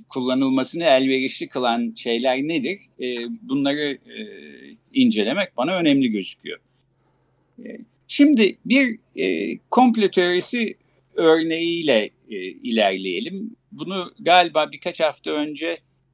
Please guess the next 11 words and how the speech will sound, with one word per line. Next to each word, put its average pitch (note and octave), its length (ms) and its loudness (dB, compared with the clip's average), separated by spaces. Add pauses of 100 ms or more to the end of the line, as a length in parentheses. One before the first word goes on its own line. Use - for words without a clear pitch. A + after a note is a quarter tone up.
(140)
e, A#2 400 -6
Sezin C#3+ 360 -6
Öney D3 360 0
aktarmıştı. G#2 800 -2
E, F#2+ 280 -8 (420)
Özdeş'le A2 600 0
konuştuğunu A2 580 -2
hatırlıyorum. G#2 840 -4 (120)
E, A#2 60 -6 (640)
sanki G#2+ 540 -2
Evrim A2 560 2